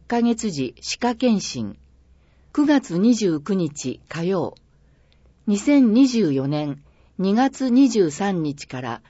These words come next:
三月二十七日生まれの幼児。三歳六ヶ月児検診、九月九日水曜。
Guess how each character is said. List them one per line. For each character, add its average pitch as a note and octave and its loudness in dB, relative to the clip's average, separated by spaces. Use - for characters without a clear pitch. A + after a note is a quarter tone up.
三 C4+ 2
月 E3+ -2
二 A3 2
十 F3 -2
七 G3+ -6
日 G#3+ -2
生 G3 2
ま E3 -2
れ C3 -4
の A#2 -4
幼 F3 0
児。 G#2 -10
三 C#4+ 2
歳 D#3 -2
六 F#3 0
ヶ C4 0
月 C4+ 4
児 A3+ -2
検 G3 -2
診、 A#2+ -8
九 C#4+ 0
月 C4+ 0
九 E3+ -6
日 E3+ -4
水 A3 -4
曜。 D#3 -2